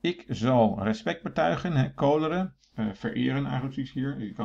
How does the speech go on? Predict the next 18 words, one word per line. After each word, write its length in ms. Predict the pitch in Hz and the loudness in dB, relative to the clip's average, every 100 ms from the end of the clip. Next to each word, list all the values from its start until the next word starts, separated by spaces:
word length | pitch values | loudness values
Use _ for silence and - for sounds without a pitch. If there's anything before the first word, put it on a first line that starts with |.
| 101 | -4
zal 200 | 120 113 | -4 -4
respect 280 | 190 - | -4 -8
betuigen, 320 | - 143 135 135 | -6 -4 -4 -4
futurum, 500 | - 127 143 139 135 - _ | -6 2 2 2 -4 -12 _
atria 440 | - 135 135 143 139 | 0 0 2 2 4
magna. 560 | 135 143 110 92 90 _ _ _ | 4 4 4 2 -2 _ _ _
Aan 400 | 117 117 110 110 _ _ _ _ | 4 6 6 4 _ _ _ _
grote 600 | - - - 117 147 147 | -16 -12 4 4 6 2
atria's, 560 | - 156 - 104 92 - | 0 0 2 0 0 -2
grote 420 | - 127 131 131 | 2 4 4 0
ontvangstzalen. 1040 | 143 139 - 156 135 - - 113 90 98 | 2 0 2 0 0 -4 2 2 4 -2
Oftewel, 580 | - 127 147 123 123 147 - - _ _ | -4 -6 0 4 4 2 -10 -20 _ _
de, 180 | 117 | -4
eh, 180 | - 107 98 | -2 -2 2
ontvangstzalen 920 | 120 110 110 113 - - 110 110 117 | 0 2 4 2 0 0 2 2 0
van 240 | - 101 110 | 0 -2 -2
een, 320 | 117 110 110 - _ _ | 2 2 2 -4 _ _
eh, 320 | 117 110 107 | 0 2 2